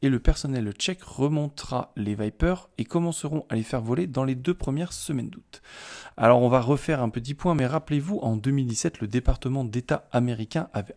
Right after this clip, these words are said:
approuvé la vente d'un certain nombre de U H un Y Venom, la République tchèque en ayant demandé douze, pour un coût estimé à cinq cent soixante-quinze millions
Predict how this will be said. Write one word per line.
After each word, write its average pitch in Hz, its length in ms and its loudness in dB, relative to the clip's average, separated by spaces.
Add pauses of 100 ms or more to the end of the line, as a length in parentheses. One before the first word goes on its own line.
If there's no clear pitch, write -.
approuvé 135 400 0
la 113 160 2
vente 139 280 -2
d'un 101 200 -4
certain - 340 -4
nombre 131 260 0
de 110 300 -4 (100)
U 180 220 -2
H - 240 2 (100)
un 139 180 2 (120)
Y 120 340 -2
Venom, 113 440 0 (500)
la 120 140 8
République 123 400 2
tchèque - 320 0
en 107 160 0
ayant 120 260 2
demandé 120 400 0
douze, 107 400 -6 (140)
pour 160 180 2
un 139 80 2
coût 165 200 -2
estimé 131 380 0
à 139 140 0
cinq 151 240 -2
cent 156 200 -4
soixante-quinze 127 580 -4
millions 123 300 0